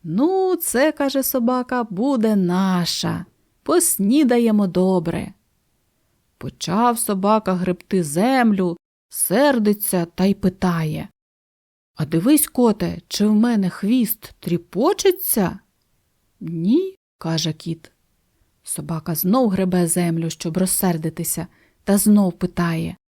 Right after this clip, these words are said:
«А що, чи тріпочеться? Кажи, що тріпочеться». Подивився кіт та й каже: «Трошки почав тріпотітися».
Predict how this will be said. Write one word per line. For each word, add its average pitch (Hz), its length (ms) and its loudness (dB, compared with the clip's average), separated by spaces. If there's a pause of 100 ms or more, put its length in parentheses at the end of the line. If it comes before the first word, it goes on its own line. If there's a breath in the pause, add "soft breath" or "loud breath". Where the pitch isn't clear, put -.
(200)
«А 269 140 2
що, - 600 0
чи 180 140 -4
тріпочеться? 285 1080 0 (580)
Кажи, 392 320 4
що 320 220 2
тріпочеться». 180 960 -2 (1120)
Подивився 214 680 -2
кіт 285 340 -4
та 214 80 2
й 208 80 4
каже: 170 520 -4 (680)
«Трошки 381 520 0
почав 320 520 2
тріпотітися». 233 1120 -2